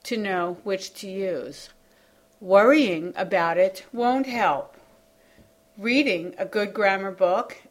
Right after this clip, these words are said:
and reviewing the many patterns of use will help. Complaining about how difficult it, complaining about how difficult it is isn't going to help.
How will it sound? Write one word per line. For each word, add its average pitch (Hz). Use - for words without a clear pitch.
and 202
reviewing 220
the 196
many 190
patterns 202
of 214
use 160
will 233
help. 151
Complaining 294
about 170
how 190
difficult 214
it, -
complaining 254
about 175
how 180
difficult 196
it 165
is 160
isn't 214
going 156
to -
help. 139